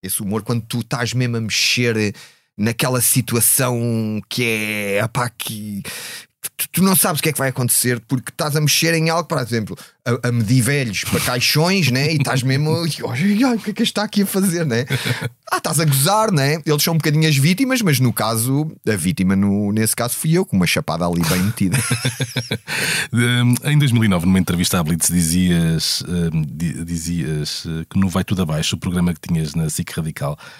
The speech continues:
Speaker 2: estavas mortinho por apanhar o então Primeiro-Ministro José Sócrates. E afirmavas então chamarem-lhe animal político da morticária, é só arrogância e prepotência. Agora que anda aí este caso Freeport,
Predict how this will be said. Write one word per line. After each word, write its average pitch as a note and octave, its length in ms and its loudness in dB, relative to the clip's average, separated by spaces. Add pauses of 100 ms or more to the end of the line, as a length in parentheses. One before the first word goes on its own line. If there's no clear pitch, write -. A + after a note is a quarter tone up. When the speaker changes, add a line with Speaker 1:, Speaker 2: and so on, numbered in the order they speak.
(200)
Speaker 2:
estavas G2+ 320 0
mortinho G2+ 380 2
por G2+ 140 0
apanhar F2+ 420 0
o F2+ 140 0
então F2+ 220 0
Primeiro-Ministro F2 520 2
José D2+ 100 0
Sócrates. - 520 -4
E F2 100 -2
afirmavas G2+ 540 2
então A#2+ 400 2 (480)
chamarem-lhe A2 960 4
animal A2 300 4
político - 460 -2
da F#2+ 100 0
morticária, F2+ 640 0
é F#2+ 40 0
só G2 200 0
arrogância F#2 460 0
e E2+ 40 -2
prepotência. - 680 -2 (340)
Agora A#2 220 2
que A#2 80 0
anda C3+ 140 4
aí G2+ 160 0
este - 180 -2
caso - 240 -4
Freeport, A2 420 -2